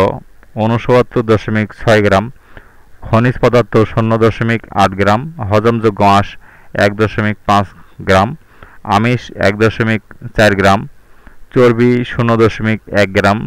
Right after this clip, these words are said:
শর্করা ছাব্বিশ দশমিক ছয় গ্রাম, ক্যালসিয়াম আটান্ন মিলিগ্রাম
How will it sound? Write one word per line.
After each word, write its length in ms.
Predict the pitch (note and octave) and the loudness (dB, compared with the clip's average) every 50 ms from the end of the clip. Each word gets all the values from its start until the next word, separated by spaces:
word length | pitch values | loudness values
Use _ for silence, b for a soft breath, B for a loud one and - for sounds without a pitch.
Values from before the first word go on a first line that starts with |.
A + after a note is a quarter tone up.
| D3 C#3+ - - - - | -10 -12 -16 -18 -16 -10
শর্করা 480 | - - A#2 A2+ A2 A#2 A2+ A2+ A#2 A#2+ A#2 - b b b b b b _ _ _ - - - - - - _ - - - - - | -2 0 0 0 2 0 2 4 4 2 2 0 b b b b b b _ _ _ -20 -20 -20 -20 -20 -20 _ -20 -20 -20 -10 -2
ছাব্বিশ 340 | - A2+ G#2+ G#2+ B2 B2 A2+ B2 | 0 0 2 2 0 0 2 2
দশমিক 360 | A#2 - - A2+ A2+ A2 G2+ - - | 0 0 0 -4 -4 -4 -4 -6 -4
ছয় 200 | - A#2 G#2 G2+ G2 | 0 0 2 2 2
গ্রাম, 180 | F#2+ F#2+ G2 - - b b b b b b b b - | 2 2 2 0 -4 b b b b b b b b -2
ক্যালসিয়াম 520 | - A#2+ A#2 A#2 - - B2 B2 B2 B2 A#2+ - - - - G#2+ | 0 2 2 2 0 0 0 0 0 0 -2 -6 -10 -6 -2 0
আটান্ন 260 | A2 A2 A#2 A2+ A2+ A#2 A2 A2 | 2 2 2 2 0 0 0 0
মিলিগ্রাম 380 | G#2+ F#2+ F2+ F2+ F2+ F#2+ A2+ | 0 2 2 2 2 2 0